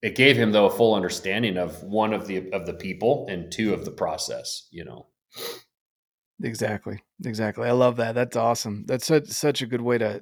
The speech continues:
Speaker 2: to build the company. So, um, just kinda to wrap up here, uh, I know you've got a hard stop here in about ten minutes, but, um, first off, you've finally convinced me that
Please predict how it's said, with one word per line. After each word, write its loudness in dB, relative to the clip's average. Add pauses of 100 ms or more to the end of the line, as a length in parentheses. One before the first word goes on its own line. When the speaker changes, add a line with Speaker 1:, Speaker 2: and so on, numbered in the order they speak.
Speaker 2:
to -6
build -2
the -4
company. -6
So, 6 (460)
um, 6 (100)
just -4
kinda 4 (100)
to 2
wrap 4
up 2
here, 2 (320)
uh, 4 (680)
I -4
know 0
you've -2
got 4
a 2
hard 2
stop 0
here -2
in -4
about -4
ten -4
minutes, -4
but, 6 (680)
um, 6
first 8
off, 10
you've -6
finally 4 (180)
convinced 0
me 0
that 2